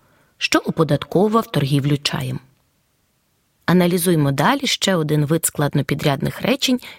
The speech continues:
із кількома підрядними, а саме з послідовною підрядністю. У складнопідрядних реченнях з послідовною підрядністю перша підрядна частина залежить від головної, друга — від першої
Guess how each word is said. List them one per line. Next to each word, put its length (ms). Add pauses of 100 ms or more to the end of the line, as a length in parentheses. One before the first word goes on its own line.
(120)
із 200
кількома 480
підрядними, 680 (380)
а 80
саме 320
з 80
послідовною 600
підрядністю. 760 (1040)
У 100
складнопідрядних 1000
реченнях 500
з 60
послідовною 640
підрядністю 840 (300)
перша 340
підрядна 500
частина 540 (240)
залежить 640
від 200
головної, 680 (540)
друга — 500 (680)
від 220
першої 640